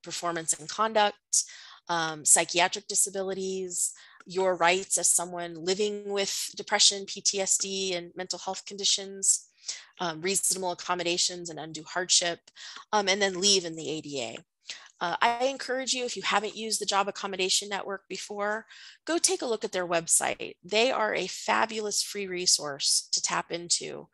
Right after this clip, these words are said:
um, if you're doing work in this area. Um, in particular, they have an A to Z of disabilities and accommodations on their site so if you're dealing with someone with a different type of, of mental health or psychiatric disability,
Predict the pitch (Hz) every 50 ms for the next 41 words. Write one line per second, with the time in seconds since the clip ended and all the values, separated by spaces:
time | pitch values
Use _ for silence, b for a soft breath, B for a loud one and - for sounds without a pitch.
0 | B B B B B B B - 190 170 160 - - - - 185 180 175 170 -
1 | - 185 185 190 190 180 180 175 170 165 165 170 165 160 - - 160 160 156 -
2 | - - 151 160 156 165 143 127 - - - - b b b b b b b _
3 | - - 180 170 170 170 165 - _ 196 220 226 214 220 208 - - 330 - 294
4 | 247 208 196 190 185 185 185 180 208 208 196 185 175 170 - - 202 233 214 202
5 | 185 175 180 190 190 190 196 185 185 180 180 - - _ _ _ _ _ _ _
6 | _ _ - 175 175 170 170 165 170 - - 202 - 202 175 196 190 190 185 185
7 | 175 - 175 170 165 - - 180 175 170 165 160 170 175 - 170 165 165 160 160
8 | 156 160 160 156 156 - - - 170 156 160 156 - - - - B B B B
9 | B B B B - - 220 220 214 214 - 254 254 214 233 233 233 233 233 220
10 | 214 196 - - 190 185 180 175 170 170 - 175 165 202 190 - - 185 - -
11 | - - - 196 190 180 - _ 175 165 160 - - 170 170 175 175 170 - 165
12 | - - 180 175 175 - - 151 156 - - 156 156 - - 175 180 180 180 -
13 | 185 - - - 165 - - 160 165 160 160 156 160 156 156 156 160